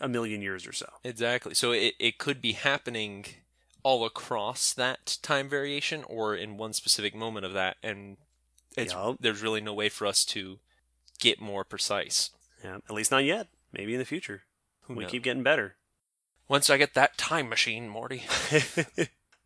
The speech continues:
Speaker 1: So speaking of sussing out the events,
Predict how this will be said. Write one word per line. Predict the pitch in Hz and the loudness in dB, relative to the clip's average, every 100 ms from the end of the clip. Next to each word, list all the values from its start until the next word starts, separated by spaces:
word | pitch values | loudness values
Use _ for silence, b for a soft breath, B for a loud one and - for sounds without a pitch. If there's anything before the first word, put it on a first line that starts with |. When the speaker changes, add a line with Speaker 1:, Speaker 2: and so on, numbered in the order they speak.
| _ - | _ 2
Speaker 1:
So | 143 | 6
speaking | 123 - 240 233 165 139 | 6 6 6 6 6 6
of | 143 131 120 113 104 | 6 6 6 2 -2
sussing | - - 160 - 139 | 4 8 8 8 6
out | 127 117 | 4 2
the | 113 107 | 2 -2
events, | 101 120 98 92 - - | 2 2 2 0 0 0